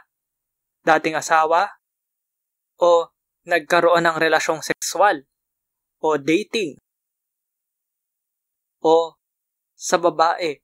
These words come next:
kung saan meron silang common child, anak nila pareho, o laban sa anak, non-marital, marital, legitimate, illegitimate,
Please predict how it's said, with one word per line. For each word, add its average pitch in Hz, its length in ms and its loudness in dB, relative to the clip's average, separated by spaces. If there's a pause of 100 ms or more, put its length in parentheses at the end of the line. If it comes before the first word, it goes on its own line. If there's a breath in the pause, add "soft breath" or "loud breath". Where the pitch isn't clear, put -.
(200)
kung 175 160 -8
saan 160 480 0 (160)
meron 165 400 0
silang 156 480 0 (720)
common 175 320 6
child, 156 480 0 (800)
anak 156 240 -2
nila 147 160 -2
pareho, 156 480 -2 (2000)
o 233 160 6
laban 190 400 2
sa 165 160 -2
anak, 190 320 -6 (1040)
non-marital, 175 800 2
marital, 175 560 0 (160)
legitimate, 170 560 -8 (140)
illegitimate, 170 720 -6